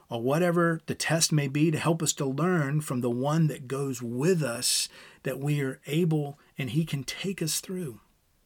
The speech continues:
We're able to look unto Jesus. That's the exhortation everywhere in Scripture. He will take us through the present trial, make it a blessing. "Our sorrow," he said to his disciples, "shall be turned into joy."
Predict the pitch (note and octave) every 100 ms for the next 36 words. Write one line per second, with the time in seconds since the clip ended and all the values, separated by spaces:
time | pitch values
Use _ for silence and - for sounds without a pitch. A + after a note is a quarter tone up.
0 | _ - - - E3 E3 F3+ E3 D#3 D3
1 | - _ C3 F#3+ G3+ F#3 F#3 E3+ E3+ F#3+
2 | D3 A#2+ - E3 F3 D#3 D3 D#3 - D3
3 | D3+ E3 C#3+ D#3 - A3+ A#3+ G3+ D#3+ C3
4 | - C3+ G#2+ - - - _ - - -
5 | - A3 F#3+ E3 - G3 G3 F3 - F#3+
6 | F#3+ C#3+ B2 - D3 D#3+ F3 - D#3+ D3+
7 | D3+ D#3 - - - - A#2 C3+ D#3 E3
8 | D3+ C#3+ - - A#2 C#3 - - C3 B2+
9 | - - D#3+ F3 F#3+ C#3 A#2+ A2 A#2+ -
10 | A#2 A2 A2+ B2 A2 - G#2 A2 A2 C3
11 | C3+ - - - - B2+ A2 A2 - -
12 | C#3 C3+ B2+ A#2 A2+ F#2+ F2+